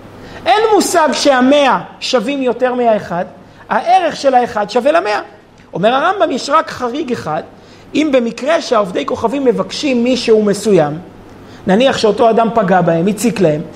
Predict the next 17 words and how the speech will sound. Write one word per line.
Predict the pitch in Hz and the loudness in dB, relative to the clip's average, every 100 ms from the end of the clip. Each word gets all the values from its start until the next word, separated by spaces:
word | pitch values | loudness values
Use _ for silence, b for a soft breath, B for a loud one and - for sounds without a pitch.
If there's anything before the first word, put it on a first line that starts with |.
| B - | B -2
והם | 220 277 | 0 2
רוצים | 269 277 262 | 0 0 -2
עכשיו | - 240 | 0 0
לקחת | 220 190 185 180 | 2 0 -2 -4
אותו, | 165 254 - B B B 170 | 0 -2 -2 B B B 0
ובית | 185 165 339 | 0 2 2
דין | 330 285 | 2 2
פסקו | 269 - - 359 | 0 -2 -2 -2
שאותו | 262 226 226 247 | 2 0 2 2
אדם | 214 233 190 | 4 2 0
חייב | 190 180 165 | 0 0 0
מיתה. | 165 156 120 - B B B | -4 -4 -8 -14 B B B
לא | 302 403 | 0 0
מספיק | - 285 - | 0 -2 0
שהם | 247 196 233 | 0 2 2
מבקשים | 220 196 196 214 190 | 2 0 -2 0 0
מישהו. | 180 - 143 | 0 -2 -4